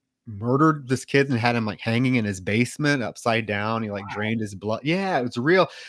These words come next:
Speaker 1: So, like, I was like, "How interesting that this makes national news just as I'm writing a story that, or a script that sort of has the same vibes to it."
Speaker 2: As far as the meat, yeah, the meat, yeah, yeah, yeah, yeah.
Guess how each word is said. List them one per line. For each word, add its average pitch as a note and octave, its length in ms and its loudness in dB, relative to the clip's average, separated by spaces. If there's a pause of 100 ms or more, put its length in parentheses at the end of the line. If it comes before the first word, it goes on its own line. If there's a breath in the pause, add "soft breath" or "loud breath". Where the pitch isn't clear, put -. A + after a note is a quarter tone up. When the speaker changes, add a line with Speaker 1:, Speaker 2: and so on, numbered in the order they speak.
(100)
Speaker 1:
So, E3+ 100 2
like, D#3+ 180 10
I D#3+ 100 6
was D#3 120 4
like, D3+ 180 2 (240)
"How G#3+ 400 4 (500 soft breath)
interesting D3 600 4
that A#2+ 180 -2
this C#3 220 0 (240)
makes C#3 320 0
national C3 480 0
news A#2+ 440 0
just A#2+ 240 -8
as A#2+ 120 -4
I'm A2+ 200 -2
writing A2 400 0
a G2+ 40 -6
story A2 600 -4
that, G2 260 -8 (300)
or A#2 140 -2
a G#2+ 40 -6
script - 380 0
that A#2 120 -10
sort A2+ 240 -4
of G#2 140 -10 (280)
has B2 600 0 (140)
the A#2 80 -12
same A#2 460 -4 (160)
vibes A#2+ 640 0
to G2 260 -10
it." - 180 -18 (320)
Speaker 2:
As A#2 140 -4
far C#3+ 180 4
as B2+ 100 -2
the A#2+ 80 -4
meat, C#3 240 0
yeah, B2+ 360 -2
the A#2 80 -6
meat, B2+ 260 -2
yeah, G#2+ 80 -14
yeah, A#2 180 -8
yeah, A2 380 -10
yeah. F#2+ 120 -10